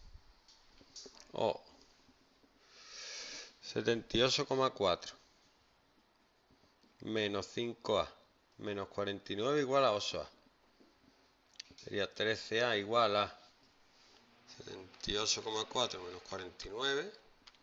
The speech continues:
Veintinueve coma cuatro, y la aceleración sería veintinueve coma cuatro entre trece. Dos coma veintiséis. ¿Vale? Y la tensión de la cuerda sería, pues, cinco por eso más cuarenta y nueve.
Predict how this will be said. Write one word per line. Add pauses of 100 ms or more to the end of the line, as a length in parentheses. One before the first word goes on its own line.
(1000)
Veintinueve
coma
cuatro,
y
la
aceleración
sería
veintinueve
coma
cuatro
entre
trece. (2500)
Dos
coma
veintiséis. (2250)
¿Vale?
Y
la
tensión
de
la
cuerda
sería,
pues, (260)
cinco
por
eso
más
cuarenta
y
nueve.